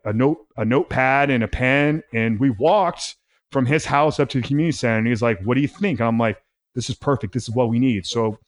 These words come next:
you know, he, we sat in there for an hour, going through some different movements, me looking at how his body could function.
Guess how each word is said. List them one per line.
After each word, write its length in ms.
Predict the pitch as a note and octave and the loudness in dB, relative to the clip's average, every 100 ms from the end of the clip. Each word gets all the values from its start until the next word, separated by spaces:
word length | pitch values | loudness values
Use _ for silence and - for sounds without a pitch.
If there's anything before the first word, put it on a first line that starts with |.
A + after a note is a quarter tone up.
| _ - | _ -6
you 60 | |
know, 120 | A#2 | -2
he, 120 | G#2 B2+ | -2 0
we 100 | B2+ | -2
sat 280 | - B2 | 0 0
in 60 | C3+ | 2
there 180 | B2 A#2+ | 2 2
for 120 | B2+ | 0
an 60 | G#2+ | 0
hour, 500 | A2 A#2+ B2 C3 C3 _ _ _ G#2+ | 2 2 4 2 0 _ _ _ -4
going 280 | C3 C3+ C3 | 2 2 2
through 140 | C3+ | 0
some 140 | B2 | 0
different 280 | A#2+ B2 A#2+ | 0 0 0
movements, 440 | A#2 B2+ B2+ A#2+ C3 | 2 2 0 0 0
me 100 | A#2+ | 0
looking 260 | A#2+ A#2+ | 0 0
at 140 | A#2+ G#2 | -2 0
how 180 | A#2 | 0
his 100 | A#2+ | 0
body 240 | F#2+ A2+ A2+ | 0 -2 -2
could 140 | G#2+ | -4
function. 400 | - A#2+ C3+ B2+ | -4 -2 0 -2